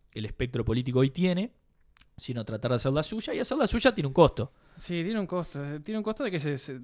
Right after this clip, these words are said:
Speaker 2: se estuvo en el, en una posición muy centro en unas elecciones que de repente, de repin-, de repente se polarizaron.
Speaker 1: Y claro, y como hablamos la otra vez, una suerte de Tetris y se corrieron un poquito al centro los dos partidos,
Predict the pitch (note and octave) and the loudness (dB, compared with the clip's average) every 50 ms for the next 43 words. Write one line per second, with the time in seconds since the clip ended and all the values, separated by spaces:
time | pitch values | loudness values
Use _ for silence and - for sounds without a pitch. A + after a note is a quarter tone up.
0 | - - - - - C#3+ - - D#3 D#3+ D#3+ D3+ D3 C#3+ C#3 C3+ C3+ C3+ C#3 C3+ | -16 -18 -18 -18 -18 -12 -10 -8 -6 -4 -4 -4 -2 -2 -4 -4 -4 -6 -6 -8
1 | C#3 C#3 C3+ C#3 C#3 E3 D3 - D3+ C3 - E3 D#3+ D#3 D#3+ E3+ F3 E3 - - | -8 -8 -8 -8 -8 -8 -8 -8 -8 -6 -4 -4 -2 0 0 0 0 -2 0 0
2 | - F3 F3+ F#3 F3+ G3 F#3 F#3 F3+ F3 D3 D#3+ C#3+ D3 C3 - E3+ E3 F#3+ - | 2 4 4 4 2 2 2 4 4 4 2 2 0 0 0 2 2 2 2 2
3 | - D3+ C#3 C3+ - C3+ C3 D3 C#3+ D3+ F3 - - - D#3 C#3+ C3+ C3+ C#3 C#3 | 0 0 0 0 -2 -4 -4 -4 -6 -6 -6 -8 -10 -10 -8 -6 -4 -4 -4 -4
4 | - D3 D#3+ D#3+ D3 D3+ C#3+ C#3+ C#3+ C#3+ C#3+ D3+ D#3 D#3+ G3+ F#3 - - D3 C#3+ | -2 -2 -2 -2 -2 -2 -2 -2 -2 -2 -2 -2 -2 -2 -4 -6 -6 -8 -10 -10
5 | - - C3+ - - _ - C#3+ - - - - D3 - F#3+ B3 A#3 - B2 A2+ | -8 -10 -12 -14 -12 _ -8 -8 -8 -8 -12 -12 -4 -2 2 2 2 2 0 -4
6 | - - - - - - - - - _ - - E3 D3 - A#3+ B3+ A#3 F#3+ D3+ | -12 -16 -20 -20 -20 -20 -20 -20 -20 _ -14 -14 -10 -2 2 4 6 6 6 6
7 | C#3 C#3 C3+ - - - C#3+ C#3+ C#3 - E3 E3+ F3+ F#3 F#3 F#3 G#3+ A#3 A#3 A3 | 6 4 2 0 -2 -2 -2 0 0 0 0 2 2 0 0 -2 -2 -2 -2 -2
8 | G3 E3 C#3+ C#3+ C3+ A#2+ B2 C3 E3 F#3 F3+ D#3 B2+ - - C3+ C#3+ C#3 - - | -2 0 0 0 0 0 0 0 0 0 -2 -2 -4 -6 -8 -8 -8 -4 -2 -2
9 | D#3 D3 C3+ C#3+ C#3 C3+ C3+ C3+ F3+ G3 G3 - D3+ C#3 - B2+ A#2 - A#2+ - | -2 -2 -4 -4 -4 -4 -4 -4 -4 -4 -4 -4 -6 -6 -6 -6 -8 -8 -8 -6
10 | - A#2+ C3 C#3+ D3 C#3+ C#3 C3+ B2+ B2+ B2 B2+ C3 C3 B2 A#2+ - C#3+ C#3 C3 | -4 -2 -2 -2 -2 -4 -4 -2 -2 -2 -2 -2 -2 -2 -2 -2 0 -2 -2 -2
11 | B2 A2+ A2 A2 A2+ C3 C3 - - B2+ C3+ - A#3 A3 G#3 F3 F3 F#3 - | -2 -2 -2 0 4 4 6 8 8 6 6 2 0 0 0 0 0 -2 -4